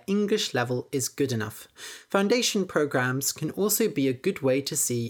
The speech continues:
if you really want to study the more serious course that comes after it. An academy, A C A D E M Y, is a special type of school where students specialise in one area. For example,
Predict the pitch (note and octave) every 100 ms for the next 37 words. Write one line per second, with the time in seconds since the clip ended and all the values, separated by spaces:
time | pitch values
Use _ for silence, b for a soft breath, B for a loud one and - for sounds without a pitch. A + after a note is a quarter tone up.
0 | C3 C3 C#3 C#3+ B2+ G3 A#3 F#3 F3+ -
1 | D3 - - - A#2 A2+ - B2 C3 C3
2 | - B3 B3 C3+ A#2 - - A#2 A#2+ -
3 | - - - A2+ G#2+ A2+ - - A#2 G#2
4 | - G#2 - - - _ _ _ _ _
5 | _ _ _ _ _ B B B B -
6 | D#3 D#3+ D#3+ - G#3 G3+ A2 G2+ A2 D3+
7 | _ _ _ F#3+ G#3+ G#3 - F3 D3+ -
8 | D#3 D3+ C3 - F3+ D#3+ E3+ D#3 - C3
9 | C3+ B2+ A2 G#2 G#2+ C3+ B B B D#3
10 | E3 F#3 - G#3+ A#3 G#3+ E3+ D#3+ D#3+ -
11 | - C3 G#2+ A2 _ C3+ C#3 - G3 F#3+
12 | F3 - - G3+ G3 C3 A2+ A2+ A#2 -
13 | E3+ D#3+ A#2+ A2+ A#2 - F3 D#3 A2 G#2+
14 | B2 _ B B B - A3+ - - A#2
15 | A#2+ F#3 F#3+